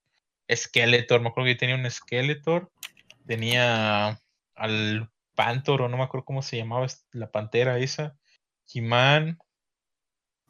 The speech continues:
Y, y yo estoy casi seguro que tenía el, un castillo o, o algo así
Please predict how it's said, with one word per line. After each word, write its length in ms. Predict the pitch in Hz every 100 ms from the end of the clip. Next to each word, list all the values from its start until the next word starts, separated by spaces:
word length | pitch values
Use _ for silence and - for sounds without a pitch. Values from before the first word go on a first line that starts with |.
| -
Y, 840 | 123 120 113 113 113 113 113 113 107
y 180 | 123 123
yo 100 | 160
estoy 220 | - 208
casi 180 | 196 196
seguro 300 | - 156 170
que 80 |
tenía 360 | 160 123 123 127
el, 200 | 143 143
un 240 | 135 135
castillo 580 | 135 151 - 127 117 120
o, 380 | 110 107 104 104
o 60 | 110
algo 180 | 120 127
así 320 | - 120